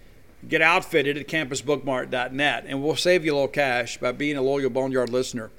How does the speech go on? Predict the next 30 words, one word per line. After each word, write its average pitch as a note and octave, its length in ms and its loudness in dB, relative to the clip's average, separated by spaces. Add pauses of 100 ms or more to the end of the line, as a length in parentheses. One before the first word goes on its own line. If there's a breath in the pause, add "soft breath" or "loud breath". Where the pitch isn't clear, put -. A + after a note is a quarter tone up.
(520 soft breath)
Promo G#3 280 4
code D#3 300 4
B F3+ 220 4
S E3 260 2
R, B2+ 420 2
which B2+ 200 -2
stands D3 340 0
for C3+ 140 -2
Beautiful D#3+ 560 0
Steve D3 580 0
Robertson. B2 600 -4 (460 loud breath)
That'll E3+ 360 2
get F#3 200 4
you E3 60 -2
free E3+ 220 2
shipping D3 440 0
on C3+ 200 -2
all D3 240 2
orders C3+ 460 2
over D#3+ 220 0
fifty C3 280 -4
bucks. B2 480 -2
Any D#3 240 -2
order D3 280 2
less C#3+ 280 2
than C#3+ 80 -6
fifty C3+ 240 -4
dollars, B2 360 -2
absolutely C#3+ 640 -2
incomplete. A2 540 -8